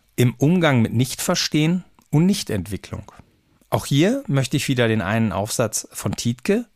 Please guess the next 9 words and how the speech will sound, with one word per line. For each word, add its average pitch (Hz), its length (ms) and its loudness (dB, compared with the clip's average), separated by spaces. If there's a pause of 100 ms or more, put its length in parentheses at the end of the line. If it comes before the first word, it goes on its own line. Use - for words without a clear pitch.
(120)
zitieren, 160 600 0 (180)
zu - 180 -6
Beginn, 147 340 0
um 143 120 -2
den 127 160 0
dann 120 160 2
ein 127 60 2
bisschen 123 260 0
auseinanderzunehmen. 107 1000 -2